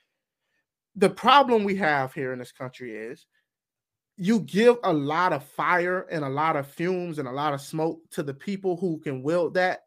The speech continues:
in the best ability. Because the moment you start to realize that you're giving great talking points to white supremacists, you're doing something wrong, it's a valid point that there is too much immigration going on in America that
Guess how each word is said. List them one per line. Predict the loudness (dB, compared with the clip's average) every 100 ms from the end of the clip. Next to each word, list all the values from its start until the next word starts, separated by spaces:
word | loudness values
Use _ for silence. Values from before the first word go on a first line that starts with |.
| _
in | -4
the | -4
best | -2 -4 -4 -8
ability. | -8 -6 -6 -10 -18 _ _
Because | -4 2 2 2
the | -2
moment | 0 0 2 -2
you | -4
start | -4 -2 -2
to | -2
realize | -2 0 0 0
that | -4
you're | 0 0
giving | 0 -2 0 -4
great | 0 0 0
talking | -2 -4 -4 -6
points | -6 -4
to | -4
white | -2 -4
supremacists, | -6 -8 -8 -6 -6 -8 -10 -20 _
you're | 2 6 6
doing | 6 2 2
something | 0 -4 -4 -6
wrong, | -4 -6 -8 -16 _ _ _ _ _
it's | 0 2
a | 0
valid | 2 6 8 6 2
point | -4 -2
that | -4 2
there | 4 4
is | 0 -8
too | -6 -4
much | -2 -4 -2
immigration | -4 0 0 0 -2
going | -2 0 -2
on | -4
in | -6
America | -8 -6 -8 -8 -4
that | -2 -4